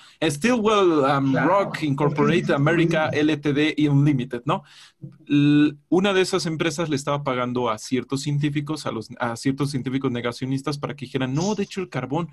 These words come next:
Speaker 1: es parte del ciclo
Speaker 2: Pues
Speaker 1: natural de la
Speaker 2: está.
Speaker 1: Tierra".
Speaker 2: Gente con poder,
Speaker 1: Ah.
Speaker 2: ¿sabes? Lo,
Speaker 1: Y
Speaker 2: disculpa, disculpa.
Speaker 1: Ajá.
Speaker 2: Adelante.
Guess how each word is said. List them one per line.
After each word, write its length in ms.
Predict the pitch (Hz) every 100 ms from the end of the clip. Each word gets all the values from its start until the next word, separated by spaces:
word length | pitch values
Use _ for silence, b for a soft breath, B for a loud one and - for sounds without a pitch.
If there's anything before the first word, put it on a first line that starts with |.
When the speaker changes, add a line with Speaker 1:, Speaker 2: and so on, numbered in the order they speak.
| B B B
Speaker 1:
es 160 | 160 -
parte 400 | 180 202 - 190
del 140 | 156
ciclo 320 | - 175 185 180
Speaker 2:
Pues 40 |
Speaker 1:
natural 440 | 151 131 139 175
de 80 | 170
la 40 | 151
Speaker 2:
está. 80 | 143
Speaker 1:
Tierra". 300 | 170 135 113 - b b b b
Speaker 2:
Gente 280 | - 139 127
con 180 | 190 160
poder, 420 | 143 135 160 208
Speaker 1:
Ah. 80 | - - _ _ _ - _ _ _
Speaker 2:
¿sabes? 520 | 143 160 160 - - _ _ _ _ _
Lo, 300 | 156 165 160
Speaker 1:
Y 280 | 160 196 214
Speaker 2:
disculpa, 360 | 185 165 220 151
disculpa. 320 | 135 175 165
Speaker 1:
Ajá. 120 | 147
Speaker 2:
Adelante. 260 | 143 143